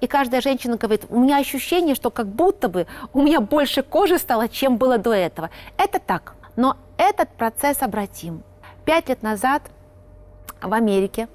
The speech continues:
создали первый аппарат Р Ф лифтинга. Его называют аппарат безоперационного омоложения. Результаты потрясающие. Действительно, очень много то, что раньше хирург делал скальпелем,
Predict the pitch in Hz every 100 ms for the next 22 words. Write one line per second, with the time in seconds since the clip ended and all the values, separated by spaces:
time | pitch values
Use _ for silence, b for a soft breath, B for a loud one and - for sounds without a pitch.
0 | B B - 220 233 254 254 - 254 269
1 | 240 214 - 208 - 185 185 254 330 -
2 | - 214 208 262 - 240 220 - 165 160
3 | - B B B - 240 269 262 254 233
4 | 302 339 349 - - - - - 233 226
5 | 220 233 294 339 - B B B 196 269
6 | 339 - 247 247 233 233 - 262 294 269
7 | 254 - 226 220 214 185 180 170 170 180
8 | - B B B 202 220 254 320 320 294
9 | 240 220 - 185 175 - 180 180 b b
10 | b - 233 - 247 311 247 226 - 254
11 | 254 247 254 269 226 196 262 - 233 247
12 | 220 - 240 233 214 185 208 185 - -
13 | 190 190 240 269